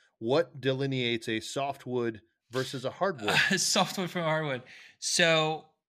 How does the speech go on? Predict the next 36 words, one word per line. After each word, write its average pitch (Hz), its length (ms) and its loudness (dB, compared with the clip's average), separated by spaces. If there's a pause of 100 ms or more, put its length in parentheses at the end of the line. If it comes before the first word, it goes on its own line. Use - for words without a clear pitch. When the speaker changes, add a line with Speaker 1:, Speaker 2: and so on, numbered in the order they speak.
(340)
Speaker 2:
uh, 135 360 0
we've 156 180 -6
talked 185 280 0
about 151 240 -2
this 147 180 -4
before. 123 560 -4
So 131 580 -4
Speaker 1:
We 196 120 -6
have. 202 80 0
Speaker 2:
I, 202 280 6 (100)
I 175 160 6
used 240 400 4
to 185 60 0
think 135 600 -2 (420)
when 143 180 -4
I 156 140 4
first 175 280 0
started 156 260 -2
woodworking 131 540 -6
that 120 140 -2
a 117 40 -6
soft 180 480 0
wood 139 300 -4
was 123 360 -4
wood 139 260 0
that - 180 2
was 127 180 -8
soft - 520 -10 (360)
and 120 140 -4
a 110 60 2
hardwood 147 480 2
was 127 300 -4
wood 131 240 -2
that 127 180 0
was 117 160 -10
hard. 92 460 -8